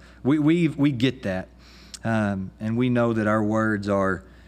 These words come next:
some of the most influential things we have, and so we need to guard them, guard them wisely and use them wisely. All right, so let's move into verse four, and it's, it's a, a very different,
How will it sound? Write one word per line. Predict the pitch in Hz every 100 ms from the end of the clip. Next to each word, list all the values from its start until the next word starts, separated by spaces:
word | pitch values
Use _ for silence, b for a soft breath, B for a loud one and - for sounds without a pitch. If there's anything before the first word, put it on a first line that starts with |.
| B B B B B B -
some | - 110 104
of |
the | 101
most | 107 101 107
influential | 101 107 104 104
things | 95 104 98
we | 98
have, | 87 98 92 87
and | 92
so | 98
we | 95
need | 98
to | 90
guard | 90 95 87
them, | 90 85 78 - - -
guard | 101 95
them | 95
wisely | 92 87 82 80 71 -
and | 90
use | 92 104 92
them | 87
wisely. | 85 85 85 85 85 - - - B B B B B B B
All | 120
right, | 110 90
so | - 120
let's | 135
move | 151 165
into | 180 160
verse | 147 139
four, | - - 175 139 117 123
and | 131 127
it's, | 123
it's | - 135 - -
a, | 120 - - -
a |
very | 117 220 156
different, | 117 185 - 151 131